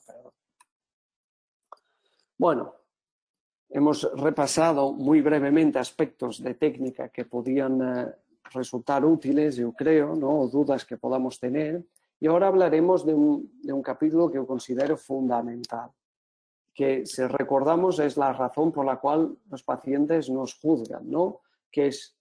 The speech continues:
ser capaz de inyectar el anestésico sin producir dolor,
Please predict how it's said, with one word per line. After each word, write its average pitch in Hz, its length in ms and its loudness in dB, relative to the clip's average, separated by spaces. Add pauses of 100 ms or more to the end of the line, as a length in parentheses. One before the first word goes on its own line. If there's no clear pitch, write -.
(140)
ser 165 280 0
capaz 165 340 2
de 160 520 2
inyectar 147 920 2
el 135 160 -8
anestésico 160 880 0
sin 151 300 0
producir 127 580 -2
dolor, 123 480 0